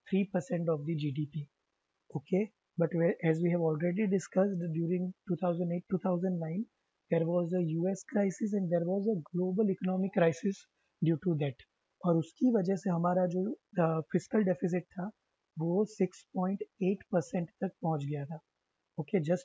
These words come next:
pause this video, अपना नोट निकाल लीजिए, मैंने जो आपको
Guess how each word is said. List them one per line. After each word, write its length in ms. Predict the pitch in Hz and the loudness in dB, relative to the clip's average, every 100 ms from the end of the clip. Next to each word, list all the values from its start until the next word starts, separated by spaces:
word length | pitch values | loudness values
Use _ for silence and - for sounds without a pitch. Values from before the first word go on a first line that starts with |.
| - | 4
pause 240 | 175 170 190 | 6 6 0
this 160 | 185 180 | -2 0
video, 220 | 185 226 | 0 -2
अपना 240 | 185 180 | 0 0
नोट 200 | 170 175 185 | 2 0 0
निकाल 300 | 180 196 185 | 0 2 2
लीजिए, 360 | 180 180 214 - - - _ - | 2 0 -2 -4 -16 -20 _ -2
मैंने 180 | 170 170 | 2 4
जो 120 | 175 | 4
आपको 560 | 170 190 175 170 165 | 2 2 4 4 2